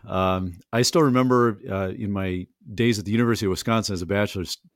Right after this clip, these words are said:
degree student back in the early nineties that there was something called a Gopher server way back when. And, and the excitement of the time <laughs> was that we could actually pull up National Weather Service forecast discussions and zone forecasts and everything, just, just in pure text form. So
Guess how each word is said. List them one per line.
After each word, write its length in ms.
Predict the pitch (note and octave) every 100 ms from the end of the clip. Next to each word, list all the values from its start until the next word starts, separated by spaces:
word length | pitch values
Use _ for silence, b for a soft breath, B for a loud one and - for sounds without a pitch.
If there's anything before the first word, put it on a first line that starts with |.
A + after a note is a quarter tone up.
| -
degree 240 | F#2 F2
student 260 | - F#2 E2+
back 220 | F#2+ F#2+
in 60 |
the 40 | F2
early 240 | G2 G2
nineties 400 | F2+ F#2+ F2+ E2+
that 300 | F2 E2+ F2
there 80 | G2+
was 100 | F#2
something 260 | D3+ D#3+ B2+
called 220 | A#2+ G2
a 40 |
Gopher 420 | E2 G#2 G#2+ -
server 480 | F2+ F#2 E2 D#2+ D#2 _ _ _ _ _ _
way 420 | - G2+ A#2 A#2+
back 280 | A2+ A2 G2+
when. 260 | F#2 F2+ E2
And, 400 | F2+ F2+ F2+ F#2 -
and 220 | F#2+ F#2
the 160 | G2
excitement 540 | F#2 - - D3+ D#3+ B2
of 40 |
the 80 | G#2+
time 520 | - B2 A#2+ F#2+ F#2 - -
<laughs> 80 | - - _ B B B B B
was 260 | - B2+ A2
that 120 | A2
we 100 | A#2
could 140 | A#2+
actually 240 | A2+ B2 A#2
pull 240 | - B2
up 140 | A#2 G#2
National 360 | A#2 A#2 A2
Weather 260 | G#2 A2+ A2+
Service 420 | - A2+ G#2+ G2
forecast 560 | - A#2+ A2+ B2 G#2+ A2+
discussions 760 | - A#2+ G#2 - G#2+ G2+ F#2+
and 140 | G2 F2
zone 300 | G#2 G#2+ G2+
forecasts 480 | G#2+ G2+ G#2+ F#2
and 60 | G2+
everything, 280 | F#2+ G2+ F#2+
just, 240 | D#3 D3
just 160 | F#3+ F3+
in 120 | D3+
pure 180 | D#3 D3+
text 360 | - C#3 -
form. 360 | - G2 F2 E2
So 440 | - G2 F#2+ F#2+